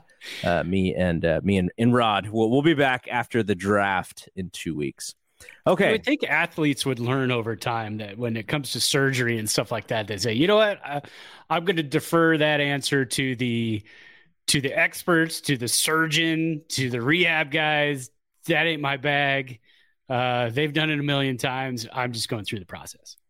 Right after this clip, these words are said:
Speaker 1: Yes, yes, absolutely. <laughs> All right, let's talk about the latest news of, uh, this team here.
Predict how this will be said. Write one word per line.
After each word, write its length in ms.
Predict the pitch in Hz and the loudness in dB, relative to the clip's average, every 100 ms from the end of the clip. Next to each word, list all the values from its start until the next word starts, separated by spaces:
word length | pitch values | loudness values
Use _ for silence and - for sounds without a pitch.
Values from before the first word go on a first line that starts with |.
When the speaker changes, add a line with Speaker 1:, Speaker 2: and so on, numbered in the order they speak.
| _ | _
Speaker 1:
Yes, 560 | - 131 - - - 196 | -6 -4 -6 -6 -2 -2
yes, 280 | 90 - - | -2 -4 -6
absolutely. 640 | - - 80 71 80 82 | -6 -10 -8 -8 -8 -12
<laughs> 0 | |
All 520 | - _ - - - - - - - 208 | -16 _ -20 -14 -12 -10 -10 -12 0 4
right, 60 | |
let's 100 | 208 | 6
talk 100 | 254 | 6
about 160 | 240 226 | 6 6
the 60 | |
latest 340 | 214 214 175 190 | 6 6 4 6
news 460 | 185 170 165 151 - | 6 8 6 4 2
of, 500 | 151 147 143 135 117 | 4 6 6 4 4
uh, 320 | 127 120 113 | 4 6 6
this 300 | 107 120 - | 4 2 0
team 380 | - 147 135 110 | -2 2 4 2
here. 420 | 101 98 101 113 | 2 2 2 0